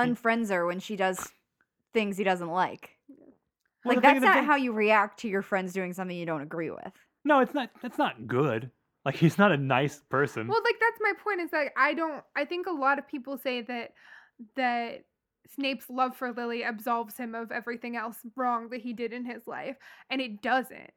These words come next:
Speaker 3: No, it
Speaker 2: <laughs>
Speaker 3: explains it. I mean, it explains who he is and why he is, like, well, not why he's such an asshole, 'cause he's just kind of a dick for di-, for different reasons.
Speaker 2: <laughs>
Speaker 3: But it, it adds a different dimension to why, what he was doing.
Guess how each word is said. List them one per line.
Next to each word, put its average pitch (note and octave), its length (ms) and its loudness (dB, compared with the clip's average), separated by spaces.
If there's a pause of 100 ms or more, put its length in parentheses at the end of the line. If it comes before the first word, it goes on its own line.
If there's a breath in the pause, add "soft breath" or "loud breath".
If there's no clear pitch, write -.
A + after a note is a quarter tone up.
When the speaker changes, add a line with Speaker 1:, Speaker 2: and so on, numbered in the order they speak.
(140)
Speaker 3:
No, C4 160 2
it C#3 80 4
Speaker 2:
<laughs> - 20 4
Speaker 3:
explains A#3 680 2
it. G2+ 120 -6 (120)
I E3 60 -2
mean, C#3 140 0
it D3+ 80 0
explains G#3+ 540 -2
who D#3+ 280 0
he C#3 200 0
is C3 140 -2
and A#2+ 140 -4
why C3 160 -2
he C3 180 -4
is, B2 120 -2 (180)
like, C3 160 -10 (220)
well, A#2+ 180 -8 (500)
not A#2 280 -4
why A#2 180 0
he's A2+ 140 -4
such A2 160 -10
an A2+ 80 -10
asshole, A2 360 -6
'cause G2+ 100 -18
he's G#2+ 160 -12 (120)
just - 160 -12 (160)
kind G#2 180 -6
of G#2 80 -10
a G2+ 40 -8
dick G#2+ 140 -4
for A4+ 180 2
di-, A4 140 2
for B2+ 100 0
different A4 300 2
reasons. G#2+ 480 -4
Speaker 2:
<laughs> - 40 -20 (600 loud breath)
Speaker 3:
But C#3+ 180 2
it, F3+ 180 -4
it F3+ 140 -8
adds F3+ 200 -2
a E3 40 0
different E3 220 -2
dimension C#3 400 -2
to A#2 100 -4
why, A#2+ 300 0
what A#2+ 180 -4
he G#2+ 100 -10
was G#2+ 140 -10
doing. G2+ 380 -8